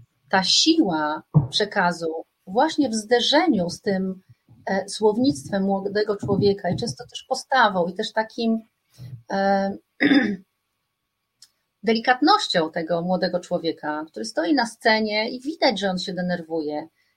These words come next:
ale to, co mówi, no po prostu ma taką siłę rażenia, że no właśnie, dorośli mieli łzy w oczach niejednokrotnie,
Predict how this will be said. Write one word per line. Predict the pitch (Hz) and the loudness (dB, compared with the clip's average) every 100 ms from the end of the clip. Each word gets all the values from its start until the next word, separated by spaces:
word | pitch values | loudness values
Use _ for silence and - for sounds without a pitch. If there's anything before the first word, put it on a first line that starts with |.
| _ | _
ale | - 196 208 _ | -4 -2 -2 _
to, | - 285 | 0 0
co | 320 - | 0 -2
mówi, | 208 226 220 185 147 151 165 _ _ _ _ _ _ _ _ _ _ _ _ _ _ _ _ _ - | 0 0 0 0 -2 -2 -6 _ _ _ _ _ _ _ _ _ _ _ _ _ _ _ _ _ -14
no | 202 | -10
po | 220 | -8
prostu | 220 214 247 | -6 -8 -4
ma | 220 208 | -4 -2
taką | 262 254 208 | -4 -4 -6
siłę | - 220 202 | -4 -2 0
rażenia, | 185 175 165 160 165 196 | -2 -2 -2 0 0 -2
że | 185 180 175 175 _ _ _ _ _ _ _ _ _ | -2 -2 -2 -4 _ _ _ _ _ _ _ _ _
no | 196 220 | -6 -4
właśnie, | 220 143 - 151 151 - - | -4 -8 -8 -8 -8 -10 -6
dorośli | 185 196 214 226 254 269 311 311 | -2 0 0 -4 -4 0 0 0
mieli | 208 190 180 180 | -4 -2 -2 -4
łzy | 175 190 | -6 -6
w | 190 | -4
oczach | 165 - 175 226 294 - | -6 -4 -2 0 -2 -8
niejednokrotnie, | 214 220 269 269 214 180 185 160 - 151 151 190 | -6 -2 0 0 -2 -6 -6 -8 -6 -6 -6 -8